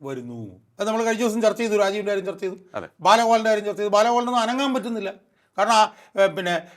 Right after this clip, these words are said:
Speaker 1: ഏ, ധനകാര്യ വകുപ്പിലെ കാര്യങ്ങൾ മുഴുവൻ കെ എം എബ്രഹാം,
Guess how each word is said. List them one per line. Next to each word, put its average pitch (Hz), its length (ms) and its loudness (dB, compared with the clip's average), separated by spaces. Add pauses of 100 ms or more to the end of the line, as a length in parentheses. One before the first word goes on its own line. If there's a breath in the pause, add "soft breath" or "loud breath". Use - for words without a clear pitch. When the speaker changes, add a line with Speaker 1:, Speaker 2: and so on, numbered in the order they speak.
(180)
Speaker 1:
ഏ, 180 40 -2 (720)
ധനകാര്യ 240 320 2
വകുപ്പിലെ 247 260 2
കാര്യങ്ങൾ 247 340 2
മുഴുവൻ 247 320 2
കെ 233 40 2
എം 247 200 2
എബ്രഹാം, 240 400 2